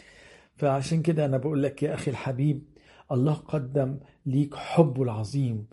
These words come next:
ويمكنك أنت كمان أنك تشوف الكلام ده، تشوف الحب العظيم ده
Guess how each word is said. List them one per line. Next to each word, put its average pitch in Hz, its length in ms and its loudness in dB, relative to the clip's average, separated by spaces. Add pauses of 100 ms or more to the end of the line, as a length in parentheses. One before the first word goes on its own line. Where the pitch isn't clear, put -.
(280)
ويمكنك 131 840 0
أنت 170 260 2
كمان 180 580 0 (840)
أنك 131 480 -2 (480)
تشوف 143 480 2
الكلام 190 520 2
ده، 254 240 2 (500)
تشوف 180 320 -4
الحب 180 300 -2
العظيم 170 340 2
ده 202 240 -4